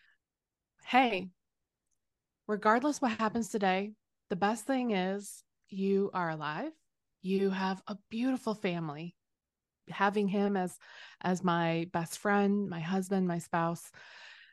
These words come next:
um, and my, and my other co-parenter to a beautiful daughter. Reminding myself that I, you know, regardless of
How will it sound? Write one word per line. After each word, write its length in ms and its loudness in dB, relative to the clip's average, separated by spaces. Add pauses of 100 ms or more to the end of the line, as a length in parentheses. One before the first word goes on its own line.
(160)
um, 340 -4
and 180 6
my, 380 4
and 100 2
my 220 2
other 240 4
co-parenter 960 4 (360)
to 380 4
a 140 -2
beautiful 540 0
daughter. 420 0 (580)
Reminding 680 4
myself 640 0
that 460 -2 (100)
I, 580 -2 (300)
you 100 -4
know, 360 -4
regardless 580 0
of 180 0